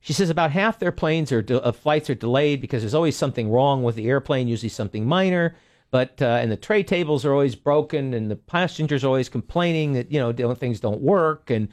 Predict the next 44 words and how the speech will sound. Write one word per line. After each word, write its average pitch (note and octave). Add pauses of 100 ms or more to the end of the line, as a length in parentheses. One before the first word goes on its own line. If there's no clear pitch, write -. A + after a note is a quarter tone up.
(260)
things C#3
are B2+
broken C#3
on A#2+
the A2+
planes G3+
and D3+
stuff, -
and C3
could C3+
they B2+
maybe B2+
get A#2
some A2+
better G#2
planes D#3+
to A#2+
Lima? C3 (420)
And C3+
the, C3+
uh, B2+
C E3+
E C3+
O D#3+
from C#3
American C#3
<laughs> -
Airlines D#3+
confessed D#3
that, D3+
uh, D3+ (360)
well, A3
uh, E3+
the E3
airline G#3+
tries F#3
to -
isolate B2+
the A#2
bad C3+
customer B2
experience A#2+ (320)
to -
air-, D3+